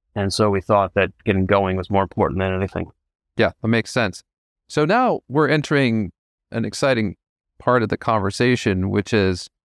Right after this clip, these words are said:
Speaker 2: you as a former portfolio manager, how do you think about monetization opportunities? Like, where do you think about deploying capital and what is your investment philosophy? You said you had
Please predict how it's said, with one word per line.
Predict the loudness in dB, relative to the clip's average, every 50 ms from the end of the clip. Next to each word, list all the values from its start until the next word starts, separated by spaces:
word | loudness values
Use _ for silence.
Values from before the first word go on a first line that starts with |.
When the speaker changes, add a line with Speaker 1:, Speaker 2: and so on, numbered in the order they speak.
| _ _ _ _ -10
Speaker 2:
you | -6 -2 0 2 4 4 4
as | 4 2 2 0
a | 0 0 0 0 -2 -2 -6 _ _
former | _ -2 0 2 2 2 0 0 -2
portfolio | -2 -4 -6 -4 -2 0 2 4 4 4 2
manager, | 2 0 0 0 -2 -4 -4 -4 -4 -2 -4 -6 -8 _ _ _ _ _ _ _ _ _
how | _ -4 0 2 4 4 4 4 2 0 0
do | -2 -4
you | -4 -4 -6
think | -4 -2 0 0 0 0
about | 0 0 2 2 2 2 2 0 -2 -4 -8 _ _ _ _ _
monetization | -4 -2 0 2 2 0 -2 -6 -2 0 2 2 2 2 0 0
opportunities? | 2 2 2 0 0 -4 -6 -4 -2 -2 -2 -2 -4 -4 -4 -4
Like, | -4 -4 -6 -8
where | -6 -2 2 2 2 2
do | 2 2
you | 0
think | 2 0 0 0 0
about | 0 0 0 0 -2 -2 -4
deploying | -6 -6 -4 -2 0 2 4 4 4 2 2 0 -2 -6 _ _ _ _ _ _ _ -2
capital | 0 0 2 2 2 2 2 2 2 2 2
and | 0 0
what | 0 2 2 2
is | 2 2
your | 2 2 2
investment | 2 2 2 0 0 0 -2 -2 -2 -2 -2 -2
philosophy? | -2 -2 0 2 2 2 2 2 0 -4 -8 -6 -6
You | -4 -4 -4
said | -2 -2 -2 0
you | 0 2
had | 2 0 -2